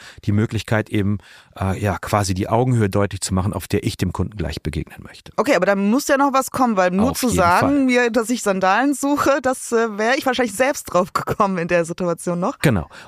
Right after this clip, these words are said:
Speaker 1: Und dann ist es relativ easy, wenn ich den ersten Satz bewusst mit Ausrufezeichen gesetzt
Speaker 2: Ja.
Speaker 1: habe, dann versuche ich mit, im Idealfall einer offenen Frage, das Gespräch zu eröffnen. "An was haben Sie denn genau gedacht?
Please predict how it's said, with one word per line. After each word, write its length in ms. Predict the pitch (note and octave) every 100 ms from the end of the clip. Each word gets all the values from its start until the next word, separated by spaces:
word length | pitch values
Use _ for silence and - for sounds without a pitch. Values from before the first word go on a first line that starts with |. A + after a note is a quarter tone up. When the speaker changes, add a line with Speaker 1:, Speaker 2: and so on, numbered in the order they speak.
| -
Speaker 1:
Und 180 | D3 C3
dann 200 | C#3 F3
ist 160 | F#3+ -
es 200 | D#3+ -
relativ 460 | F#3 F3 - - -
easy, 420 | F#3+ C#3 D3 -
wenn 200 | A#2 C#3
ich 100 | B2+
den 160 | C3 B2+
ersten 340 | F3 - D#3+
Satz 220 | C#3 -
bewusst 500 | - A2 C3 F3+ -
mit 140 | B2+ -
Ausrufezeichen 800 | F3 - B2 G2+ - F#2+ D#2+ F2
gesetzt 380 | E2 E2+ - G3
Speaker 2:
Ja. 60 | E3+
Speaker 1:
habe, 220 | D#3 -
dann 260 | F#2+ C#3 F#3
versuche 420 | - D#3+ F3 E3+
ich 120 | D#3
mit, 220 | C3+ C3+ - -
im 140 | F#2+
Idealfall 520 | F2+ F2+ A2+ C#3+ C3
einer 240 | G3+ G3 -
offenen 340 | E3 E3 C#3+
Frage, 420 | - A#2 A#2+ B2 - -
das 180 | D3 -
Gespräch 400 | - - F#2 E2
zu 120 | -
eröffnen. 380 | F#2+ G2 F#2 - _ _ _ _ -
"An 140 | C3+
was 180 | A#2+ -
haben 120 | A2
Sie 100 | G2
denn 160 | G#2 B2+
genau 240 | C#3+ B2
gedacht? 400 | B2+ E3+ - -